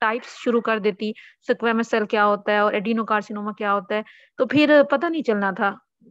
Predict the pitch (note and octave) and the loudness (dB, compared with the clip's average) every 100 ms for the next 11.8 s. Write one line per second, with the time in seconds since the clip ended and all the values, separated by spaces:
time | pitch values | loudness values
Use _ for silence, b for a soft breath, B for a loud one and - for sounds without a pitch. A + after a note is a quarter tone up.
0 | _ _ - G#3+ A3+ A3 A3+ C4+ B3+ - | _ _ -6 -4 -2 -2 -2 -6 -8 -2
1 | B3+ C4+ C4 C4+ C4+ C4+ C4+ C4 C4+ B3+ | -2 0 -2 -2 -2 -2 -6 -6 -6 -6
2 | G3+ G3 F#3+ G#3 A3+ A#3+ - b b G3 | -8 -6 -4 -4 -2 -6 -8 b b -4
3 | B3+ C#4 D4 B3+ A#3+ A3+ - A#3+ - A3 | -2 -2 -4 -4 -4 -4 -4 -6 -4 -4
4 | A3+ G3+ B3 - B3+ G3+ A#3+ C4+ D4 G3+ | -4 -2 -4 -6 -14 -8 -6 -6 -8 -4
5 | G#3 - G#3 G#3 F#3+ G3+ C4 B B B | -4 -2 -2 2 2 0 -4 B B B
6 | C4+ D4 E4 D#4+ C4+ C4+ D4 D#4 C#4 C#4 | -6 -2 0 0 2 2 2 2 2 2
7 | D4+ D4 C4+ C4+ C4 A#3+ B3 C#4 B3 C4+ | 2 0 0 0 2 0 0 -4 -4 -2
8 | C#4 A#3 A3+ A3 A#3+ G3 - A3+ - A3 | -2 0 0 0 -4 -8 -6 -10 -2 0
9 | A3+ B3 A#3+ G#3+ G#3 - F#3+ A3 A#3+ A#3 | 0 -2 -4 -4 -6 -8 -4 -2 -2 -2
10 | G#3 A#3+ - b b - B3 C#4 C#4 C4+ | -6 -8 -10 b b 0 2 2 2 2
11 | C4+ C4+ B3 B3 A#3+ B3 C4 - | 2 0 0 -2 0 0 -2 -4